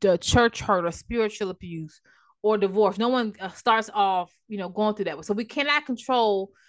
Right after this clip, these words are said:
like, what happened to us, particularly when we are in a vulnerable state in our childhood or adulthood,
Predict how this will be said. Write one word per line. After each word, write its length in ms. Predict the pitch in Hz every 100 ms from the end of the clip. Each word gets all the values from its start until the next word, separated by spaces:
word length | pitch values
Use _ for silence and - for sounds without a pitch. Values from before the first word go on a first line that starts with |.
| _ -
like, 160 | 196
what 260 | 180 214 220
happened 420 | - 226 226 208 -
to 180 | 226 196
us, 80 |
particularly 540 | 185 190 - 269 233 220
when 160 | 196
we 160 | 196 202
are 40 |
in 100 | 190
a 40 | 175
vulnerable 520 | 175 208 214 196 180
state 420 | - - 185 165 -
in 120 | 180
our 100 | 170
childhood 560 | - 240 214 214 208
or 120 | 180 160
adulthood, 420 | 202 208 208